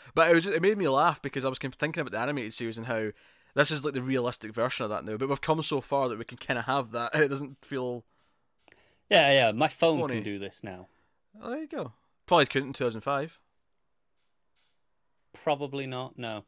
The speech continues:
Speaker 1: When the movie came out.
Speaker 2: Yeah, but it's, it's, it, it's just advanced. You know, it, uh,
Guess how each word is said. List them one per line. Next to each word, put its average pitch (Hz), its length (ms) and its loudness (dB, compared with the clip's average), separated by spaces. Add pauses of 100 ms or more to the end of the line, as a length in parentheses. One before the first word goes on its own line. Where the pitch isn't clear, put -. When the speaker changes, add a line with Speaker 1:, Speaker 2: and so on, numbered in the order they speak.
Speaker 1:
When 127 80 -8
the 120 60 -4
movie 135 180 -6
came 113 160 -12
out. 110 200 -6 (840)
Speaker 2:
Yeah, 110 220 -8 (100)
but 170 160 4
it's, 160 260 -4
it's, - 280 -6 (120)
it, 156 220 2
it's 143 260 -6 (640)
just 151 460 -2
advanced. 147 480 -4
You 180 120 -2
know, 143 160 -2
it, 127 160 -8
uh, 139 80 -2